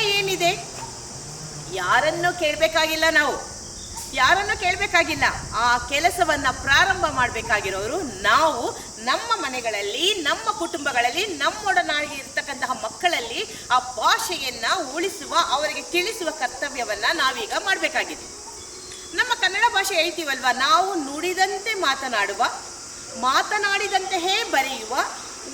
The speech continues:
ಒಂದು ವಿಶಿಷ್ಟವಾದ, ವೈಶಿಷ್ಟ್ಯಪೂರ್ಣವಾದ ಭಾಷೆ ಇಡೀ ಪ್ರಪಂಚದಲ್ಲಿ ಯಾವುದಾದರೂ ಒಂದಿದೆ ಅಂದ್ರೆ ಅದು ನನ್ನ ಮಾತೃಭಾಷೆ ಅಂತ ಹೆಮ್ಮೆಯಿಂದ ಹೇಳ್ಕೊಳ್ಳುವಂತಹ ಭಾಷೆ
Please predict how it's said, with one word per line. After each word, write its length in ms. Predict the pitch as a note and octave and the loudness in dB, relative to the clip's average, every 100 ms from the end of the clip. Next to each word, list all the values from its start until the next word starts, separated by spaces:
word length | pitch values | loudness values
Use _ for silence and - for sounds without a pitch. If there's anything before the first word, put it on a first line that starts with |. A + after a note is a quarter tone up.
| E4+ | 0
ಒಂದು 200 | A4 A4+ | 0 -2
ವಿಶಿಷ್ಟವಾದ, 960 | D#4 E4 - A#4 A#4 - A4 G4+ F#4 F#4 A#4 | -2 -4 -2 -2 -4 -2 0 4 4 4 2
ವೈಶಿಷ್ಟ್ಯಪೂರ್ಣವಾದ 1300 | A4+ C#4 E4 G4+ G#4+ - A4 A4 G4+ G4+ G4+ F#4 F4+ F#4 - | 0 -2 -2 -4 -4 -4 -4 -4 -2 0 2 2 4 2 0
ಭಾಷೆ 440 | B3+ C4+ F#4 G4 F#4+ E4 | 0 2 2 0 -2 -2
ಇಡೀ 220 | D4+ F#4 | -2 -2
ಪ್ರಪಂಚದಲ್ಲಿ 840 | F#4+ C#4+ - F4+ F#4 E4 E4 D#4+ | -2 -4 0 0 0 0 2 2
ಯಾವುದಾದರೂ 760 | C#4 B3+ D#4 F#4 F4+ F4 F4 E4 D4 | 2 2 4 4 8 8 8 4 2
ಒಂದಿದೆ 380 | D4 C4+ D4 G4 D#4+ | -2 -4 0 4 4
ಅಂದ್ರೆ 240 | D#4 D#4 B3 - - - - - - | 4 2 0 -6 -12 -12 -12 -4 2
ಅದು 540 | E4+ E4+ D4 - - - - | 2 4 0 -2 -8 -12 -6
ನನ್ನ 260 | A3 A3 E4 A#4+ | -2 -2 2 4
ಮಾತೃಭಾಷೆ 800 | F#4+ E4+ F4 D4 C4+ C4 - B3+ A3 - | 4 4 2 2 2 2 0 -2 -2 0
ಅಂತ 200 | A#3 F4+ D#4+ C#4+ - - - | 0 2 2 2 0 -10 0
ಹೆಮ್ಮೆಯಿಂದ 840 | F#4 G#4 A4 A4+ G#4+ G4 F4 E4 D#4 D4+ | 0 0 -4 -4 -2 -2 -2 2 2 0
ಹೇಳ್ಕೊಳ್ಳುವಂತಹ 760 | C4+ B3+ - C#4 B3 A3+ A3 G3+ G3+ G3 | -2 -4 -2 -2 0 0 0 -4 -4 2
ಭಾಷೆ 360 | A#3 - D4 | 2 2 -4